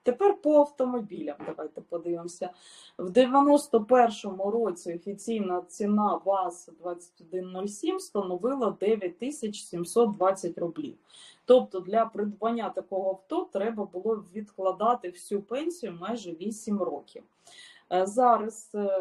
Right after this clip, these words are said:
Renault Logan, це в базовій комплектації, коштує триста двадцять тисяч гривень,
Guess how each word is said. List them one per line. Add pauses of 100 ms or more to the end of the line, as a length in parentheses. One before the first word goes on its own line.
(200)
Renault
Logan,
це
в
базовій
комплектації,
коштує
триста
двадцять
тисяч
гривень,